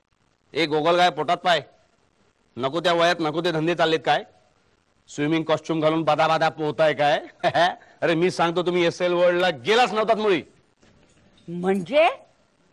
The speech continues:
Speaker 2: म्हणजे तुम्ही आमचा पाठलाग करत होतात?
Speaker 1: आम्हाला उद्योग नाही दुसरे.
Speaker 2: हा, एवढी सुंदर तरुण मुलगी घरात असताना उद्योगानं काय तोटा?
Speaker 1: हो.
Speaker 2: त्यातून बायको घरात नाही म्हटल्यावर?
Speaker 1: Shut up!
Speaker 2: हे बरं आहे तुमचं, दुसरं काही बोलायला सुचलं नाही की जोरात बायकोला म्हणायचं, "Shut up."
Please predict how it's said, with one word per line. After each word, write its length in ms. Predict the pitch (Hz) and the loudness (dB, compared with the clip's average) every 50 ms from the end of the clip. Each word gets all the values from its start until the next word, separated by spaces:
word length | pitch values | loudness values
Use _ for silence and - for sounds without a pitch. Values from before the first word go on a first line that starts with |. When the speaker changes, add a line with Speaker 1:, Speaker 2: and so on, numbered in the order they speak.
| 160 | -10
Speaker 2:
म्हणजे 240 | 190 214 220 214 294 | -10 -10 -4 -4 -4
तुम्ही 300 | 285 - 285 285 262 320 | -4 -4 -4 -2 0 0
आमचा 260 | 320 302 294 - 359 | 0 0 0 -2 -2
पाठलाग 420 | - - 381 370 392 - 453 466 453 | 0 2 2 2 2 2 0 0 2
करत 280 | - 415 359 302 - | 2 0 0 0 -2
होतात? 220 | 302 - - 247 - - _ _ _ _ _ _ _ | -6 -4 -4 -6 -6 -6 _ _ _ _ _ _ _
Speaker 1:
आम्हाला 240 | - 143 175 190 208 | -4 -2 0 2 2
उद्योग 320 | 214 214 190 208 262 262 254 | 2 2 2 2 2 2 4
नाही 120 | 269 262 | 2 2
दुसरे. 260 | 208 240 180 226 202 | 0 0 0 0 0
Speaker 2:
हा, 600 | 147 - - _ 196 240 285 302 311 311 302 294 | -2 -2 -6 _ -2 0 2 2 2 2 2 0
एवढी 280 | 285 269 262 269 269 277 | 0 0 -2 -2 -2 -6
सुंदर 360 | - - 285 254 262 311 311 | -6 -4 -4 -2 0 -2 -2
तरुण 320 | 311 - 294 269 277 294 | 0 -2 -2 -2 -2 -4
मुलगी 280 | 294 294 294 294 254 302 | -4 -4 -4 -4 -4 -4
घरात 300 | 247 269 262 285 285 320 | -2 0 0 0 -2 -4
असताना 240 | 294 - 330 302 311 | -6 -4 -2 0 0
उद्योगानं 440 | 302 277 233 330 339 359 381 403 453 | 0 0 0 0 0 2 2 0 0
काय 140 | - 554 | 0 -2
तोटा? 260 | 539 - 359 - - 254 | 0 0 0 2 2 0
Speaker 1:
हो. 360 | - - - 151 185 - - | 0 -2 -6 -8 -8 -6 0
Speaker 2:
त्यातून 360 | - 277 285 285 - 320 294 | 0 0 0 0 -8 -12 -12
बायको 500 | 247 190 233 226 269 277 - - 403 453 | -4 0 2 2 2 0 0 0 0 0
घरात 260 | 339 285 294 294 330 349 - | 2 2 2 2 2 0 0
नाही 120 | 349 349 | -2 -2
म्हटल्यावर? 360 | 330 330 320 349 359 359 392 | -2 -2 -2 0 2 4 4
Speaker 1:
Shut 460 | 427 - - - - - - 349 359 359 | 2 2 0 -4 -4 0 2 4 4 4
up! 340 | 349 320 - - 127 - - - - _ _ _ _ | 4 4 2 2 2 0 -2 -8 -18 _ _ _ _
Speaker 2:
हे 120 | 170 190 220 | -20 -8 -2
बरं 160 | 262 285 311 | 0 0 0
आहे 80 | 339 | 0
तुमचं, 540 | 330 - 277 233 208 - 226 214 214 220 220 202 | -4 -6 -12 -12 -12 -6 0 2 2 2 2 0
दुसरं 240 | 185 214 202 240 240 | -6 -12 -10 -10 -8
काही 140 | 240 254 254 | -4 -4 -4
बोलायला 380 | 220 233 240 247 254 254 254 254 | -2 -2 0 2 0 0 0 -4
सुचलं 280 | 302 - 220 277 285 | -12 -10 -8 -6 -4
नाही 140 | 285 311 311 | -4 -4 -4
की 100 | 247 277 | -6 -10
जोरात 240 | 226 262 277 294 302 | -6 -2 -2 -2 0
बायकोला 380 | 254 285 285 285 302 302 277 | 2 0 0 0 0 -2 0
म्हणायचं, 320 | 262 262 254 262 254 - 226 | 0 0 -2 -2 -4 -6 -10
"Shut 260 | - - 330 311 - | -4 -4 -4 0 2
up." 140 | 285 262 | 0 0